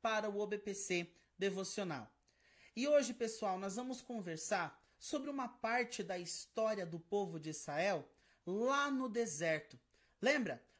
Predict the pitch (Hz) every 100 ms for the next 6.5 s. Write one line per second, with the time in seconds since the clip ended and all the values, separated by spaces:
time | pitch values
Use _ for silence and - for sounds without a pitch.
0 | _ 254 247 214 - 214 190 226 226 -
1 | 202 180 202 208 - 180 160 - 196 196
2 | 165 156 160 202 240 208 208 208 208 202
3 | 185 170 180 151 120 160 214 214 - 190
4 | 165 175 - 196 - 196 170 156 180 208
5 | 202 196 185 170 175 170 - 185 170 156
6 | 139 180 214 247